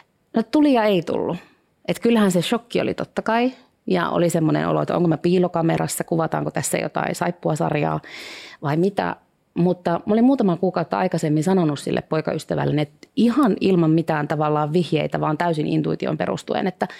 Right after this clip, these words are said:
mulla on semmoinen fiilis, että sä petät mua jonkun nuoremman mimmin kanssa. Ja siinä tilanteessa, kun mä sanoin sen, mä sanoin sen tosi kevyesti, mä en ollut mikään mustasukkainen silloinkaan.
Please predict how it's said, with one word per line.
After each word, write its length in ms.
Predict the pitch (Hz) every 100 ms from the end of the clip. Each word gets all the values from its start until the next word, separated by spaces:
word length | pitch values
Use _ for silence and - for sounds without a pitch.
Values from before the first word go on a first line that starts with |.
| - - - -
mulla 120 | 392
on 60 | 370
semmoinen 260 | 269 214
fiilis, 420 | 285 247 165 147 -
että 120 | -
sä 60 | 180
petät 400 | 202 196 160 -
mua 200 | 156 156
jonkun 440 | 156 160 - 165 - _
nuoremman 420 | 160 151 156 180
mimmin 340 | 196 214 220 208
kanssa. 360 | 220 214 - 202 _ _ _ - - - - - -
Ja 60 |
siinä 180 | 220 240
tilanteessa, 500 | 214 214 180 170 -
kun 120 | 175
mä 60 | 175
sanoin 320 | 220 196 170
sen, 100 | 165
mä 80 | 190
sanoin 240 | 262 294
sen 80 | 196
tosi 180 | 190 202
kevyesti, 480 | 240 208 156 - 190
mä 60 |
en 100 | 220
ollut 180 | 247 180
mikään 220 | 151 151
mustasukkainen 600 | 156 151 147 147 - 170
silloinkaan. 640 | 160 151 151 147 175 151